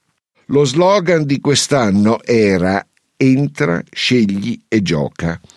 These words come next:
Ci ha fatto piacere che oltre duemila ragazze e ragazzi delle scuole di tutta l'Italia hanno partecipato ai laboratori ludici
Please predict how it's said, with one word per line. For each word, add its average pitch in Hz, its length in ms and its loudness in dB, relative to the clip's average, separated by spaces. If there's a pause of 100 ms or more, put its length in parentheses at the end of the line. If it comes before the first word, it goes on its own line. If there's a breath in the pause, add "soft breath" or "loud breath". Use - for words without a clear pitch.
(460 loud breath)
Ci - 160 0
ha 139 60 2
fatto 170 340 -2
piacere 123 720 2
che 120 220 0
oltre 127 680 2
duemila 131 600 2
ragazze 95 800 -4
e 104 200 0
ragazzi 95 840 -2
delle 95 380 -2
scuole 92 640 0
di 85 160 -2
tutta 127 340 -4
l'Italia 87 840 -2 (500 loud breath)
hanno 123 420 2
partecipato 135 920 -2
ai 104 140 4
laboratori 101 840 0
ludici 104 680 0